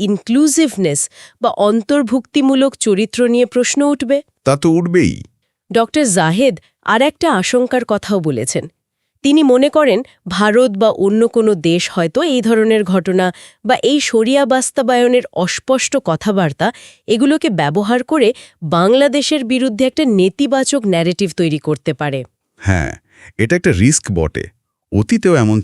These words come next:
Speaker 2: চেষ্টা হয়েছে।
Speaker 1: সুতরাং এই ইসলামী দলগুলোর নিজেদের অবস্থান পরিষ্কার করাটা খুব জরুরি। তাদের প্ল্যানগুলো বিস্তারিত বলা, তাদের কাজে স্বচ্ছতা আনা, এটা শুধু তাদের নিজেদের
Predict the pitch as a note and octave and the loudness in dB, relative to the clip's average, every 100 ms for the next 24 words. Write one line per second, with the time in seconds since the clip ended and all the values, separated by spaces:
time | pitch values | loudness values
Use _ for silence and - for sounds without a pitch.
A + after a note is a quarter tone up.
0 | - E2+ - D#2 C2 A1+ - - - _ | -2 -2 -2 -2 -4 -6 -10 -12 -16 _
1 | _ - C#4+ D#4+ E4+ G4 - C#4 - A#3 | _ -4 -2 0 2 0 0 -2 0 -2
2 | - A#3 B3+ D4 G#3+ F3+ F#3 G#3 A#3 A#3 | 0 2 2 2 2 2 0 0 0 2
3 | F3+ F3 A3+ B3+ - D#3 D3 F#3+ - A3 | 0 0 0 0 0 -2 -2 -4 -2 -4
4 | B3 F3 F3+ A3+ - C#4 C4 A#3+ A3 A3+ | -2 -2 0 -2 -2 -2 0 0 0 0
5 | C4 - C#4 F#3+ F3 D3 C#3 B2+ - _ | -4 -4 -4 -2 0 -2 -4 -8 -16 _
6 | _ _ _ - A#3+ C#4 C4 A3 F#3+ A3 | _ _ _ -2 0 0 0 0 2 2
7 | A#3+ A#3+ A#3+ F#3 F#3+ - G#3+ G#3+ G3 G3+ | 0 2 2 2 -2 0 0 2 2 0
8 | E3 F3 F#3 F#3+ F#3+ _ _ G3 F#3+ A3 | 0 2 2 0 -4 _ _ -2 0 0
9 | - E3+ E3 G3 - D#3+ - - A3 G#3+ | 0 -2 0 -2 -2 -4 -4 -2 0 0
10 | E3+ F#3 F#3+ G#3 _ _ - A#3+ D#4 D#4 | 0 0 -2 -6 _ _ -8 -2 0 0
11 | D4+ E4 A#3 G3 B3 B3 E3+ D#3+ G#3 C4 | -2 0 0 2 2 2 2 2 2 2